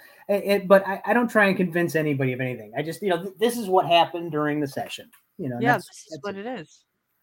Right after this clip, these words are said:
Speaker 2: So we have, um, a couple questions about being perceived. What wa-, from L three Clown Sacred three says, "What was the experience like to be perceived?"
Speaker 1: Um, when I was perceived,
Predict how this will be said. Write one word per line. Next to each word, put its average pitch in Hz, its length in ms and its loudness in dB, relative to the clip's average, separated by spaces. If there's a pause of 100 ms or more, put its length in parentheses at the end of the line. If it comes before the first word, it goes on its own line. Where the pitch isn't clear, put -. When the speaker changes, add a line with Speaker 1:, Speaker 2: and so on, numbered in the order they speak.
(440)
Speaker 2:
So 294 280 4
we 254 180 -4
have, 294 280 4
um, 226 180 0
a 208 60 -8
couple 254 260 -6
questions 220 520 0
about 185 300 2
being 220 380 -2
perceived. 160 680 -6
What 208 380 6
wa-, 247 240 2 (120)
from 214 160 -2 (140)
L 240 260 6
three 247 240 -2
Clown 220 560 0
Sacred 220 1040 -4
three 277 380 -4 (260)
says, 262 320 -6
"What 233 240 4
was 302 220 2
the 294 120 0
experience 247 880 0
like 196 360 6
to 190 100 -2
be 196 260 -4
perceived?" 175 960 -4 (1300)
Speaker 1:
Um, 165 600 -2 (1120)
when 170 200 -4
I 170 100 2
was 185 140 4
perceived, 220 1040 0